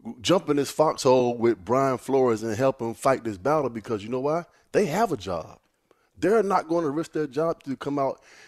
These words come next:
and support him because their hands are tied. So if you look at any of the current black coaches in the N F L who have come out to support Brian Flores, there has been, been none.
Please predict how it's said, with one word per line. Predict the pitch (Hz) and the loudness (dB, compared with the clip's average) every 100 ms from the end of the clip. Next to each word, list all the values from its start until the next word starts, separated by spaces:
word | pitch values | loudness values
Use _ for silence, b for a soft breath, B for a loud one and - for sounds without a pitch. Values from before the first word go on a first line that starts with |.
| - | -4
and | 123 | -4
support | - 110 - 175 180 120 | -2 -4 4 4 4 2
him | 123 120 - b b b | 0 0 -4 b b b
because | 262 - 160 147 139 - _ - | 0 4 4 4 2 -6 _ -2
their | 156 | -2
hands | 156 196 185 | 0 0 0
are | 127 | -2
tied. | - 87 71 - _ _ b b b b b | -4 -6 -6 -10 _ _ b b b b b
So | - 143 139 - _ _ _ - | 2 4 4 -2 _ _ _ -8
if | 131 101 | -6 -4
you | 202 | 0
look | 214 - | 0 4
at | 175 147 - - | 4 4 0 0
any | 175 226 214 | 2 4 4
of | 190 | 4
the | 160 143 _ _ _ _ _ _ - | 2 -2 _ _ _ _ _ _ -4
current | 175 185 180 - | 0 2 0 -2
black | 104 160 - | 2 2 2
coaches | 143 143 - 113 | -2 -2 -4 -6
in | 117 | -6
the | 110 | -4
N | 123 | -4
F | 127 - | -4 -2
L | 123 110 | -2 -2
who | 104 113 | -4 -6
have | 110 98 - | -2 -4 -4
come | 127 127 | -4 -2
out | 123 - | -2 -4
to | 113 | -12
support | 85 - 135 - 87 | -14 -2 -2 -2 -8
Brian | 90 87 | -10 -10
Flores, | - 92 95 98 | -10 -8 -8 -8
there | 95 | -12
has | 98 113 101 | -10 -10 -12
been, | 107 113 | -12 -8
been | 113 131 | -6 -6
none. | 139 165 - | -8 -10 -12